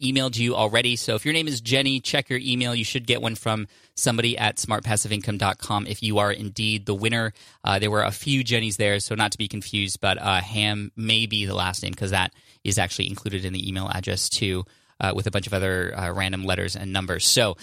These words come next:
uh, thank you, Jenny. Congratulations. And we have two more chances this week. Thank you so much for participating. And then make sure to subscribe because we have a big announcement coming in episode one thousand.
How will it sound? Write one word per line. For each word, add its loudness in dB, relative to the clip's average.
uh, 4
thank 0
you, -2
Jenny. 2
Congratulations. 2
And -2
we 2
have 0
two -4
more 2
chances 2
this 0
week. 0
Thank 2
you 2
so 2
much 0
for -2
participating. -2
And 6
then 4
make 4
sure 0
to 0
subscribe 0
because -2
we 2
have 2
a -12
big 2
announcement -2
coming 0
in 0
episode 0
one 0
thousand. 2